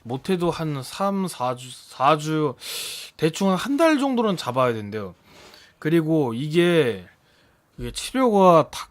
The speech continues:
그리고 치료를 이게 매일매일 가야 되거든요. 병원 쉬는 날 빼고는 매일매일 가서 그거 물리치료 받고 여기 충격파 하고 그리고 또 주사 매일매일 맞아야 돼요, 그거를.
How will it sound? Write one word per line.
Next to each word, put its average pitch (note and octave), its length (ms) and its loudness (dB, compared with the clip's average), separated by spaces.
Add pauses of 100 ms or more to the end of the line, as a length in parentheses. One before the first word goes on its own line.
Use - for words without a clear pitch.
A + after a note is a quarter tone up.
그리고 C3+ 260 -2
치료를 F#3+ 840 2
이게 B2+ 200 -6
매일매일 E3+ 600 4
가야 A#2 240 -6
되거든요. A2+ 460 -8 (160)
병원 C#3 280 -2
쉬는 G3 320 -4
날 F3 200 -2
빼고는 D3 580 -2 (320)
매일매일 E3+ 640 2
가서 A#2+ 600 -6 (420)
그거 G#2 560 -10
물리치료 C#3+ 520 -2
받고 D3 380 -6
여기 B2 140 -6
충격파 G#3 520 -8
하고 G#3+ 680 -2
그리고 C3 260 -8
또 B2+ 220 -6 (680)
주사 E3+ 260 -2
매일매일 F#3 600 2
맞아야 B2+ 380 -4
돼요, B2 200 -6
그거를. F#2 420 -16